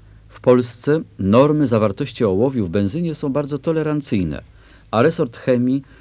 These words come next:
obiecuje benzynę bezołowiową dopiero w dwudziestym pierwszym wieku. Tymczasem benzynata jest powszechnie stosowana w większości krajów Europy Zachodniej,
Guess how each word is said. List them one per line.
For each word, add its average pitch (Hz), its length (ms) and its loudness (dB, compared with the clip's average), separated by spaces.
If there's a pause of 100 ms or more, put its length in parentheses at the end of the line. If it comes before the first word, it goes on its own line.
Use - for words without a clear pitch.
(140)
obiecuje 117 460 -2
benzynę 120 460 0
bezołowiową 113 760 -2
dopiero 107 420 -2
w 82 60 -12
dwudziestym 92 440 -6
pierwszym 87 360 -8
wieku. - 300 -12 (540)
Tymczasem 120 540 -2
benzynata 113 800 -2
jest 104 200 -6
powszechnie 110 440 -8
stosowana 98 720 -6 (360)
w 82 60 -14
większości 95 480 -8
krajów 90 360 -8
Europy 85 300 -6
Zachodniej, 87 520 -8